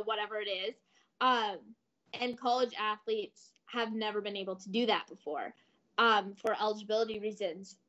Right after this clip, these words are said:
And so it just seems like such a big shift, but it's such a great shift because things have been the same for such a long time.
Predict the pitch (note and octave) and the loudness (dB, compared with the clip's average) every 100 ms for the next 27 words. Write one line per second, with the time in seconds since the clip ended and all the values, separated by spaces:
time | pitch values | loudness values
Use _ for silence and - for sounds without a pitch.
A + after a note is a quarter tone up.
0 | - - B3 A#3 A3+ - - _ - C#4+ | -10 2 4 4 0 -4 -20 _ 6 6
1 | C4+ F#4 G4 - D4 C#4+ D4+ D#4+ D#4 _ | 6 2 -4 -6 -4 -2 -2 -4 -8 _
2 | _ _ _ _ _ _ _ _ _ _ | _ _ _ _ _ _ _ _ _ _
3 | A#3+ A#3 - - C4+ F4 A#3+ A#3 A#3 - | -2 -2 -4 -2 2 4 6 6 4 -2
4 | - G#3+ D#4+ - C4 A3+ - C#4 C#4 A3+ | 0 0 -4 -6 -2 -2 -2 -8 -6 2
5 | G#3+ F#3+ A3 G#3 A3 A#3 A3+ D4 C#4 E4 | 2 2 -2 -4 4 4 4 -4 0 0
6 | A#3+ A3 A#3+ A#3+ A#3 A3+ A3+ - G#3 G#3 | 2 0 0 -2 -2 -2 -2 0 0 -2
7 | G#3 G#3+ G3+ F#3 - _ - B3 B3 B3 | -4 0 0 0 -6 _ -4 -2 2 2
8 | A3 G3+ G#3 G#3+ G3 G3+ D4 | 2 0 -2 0 2 2 -2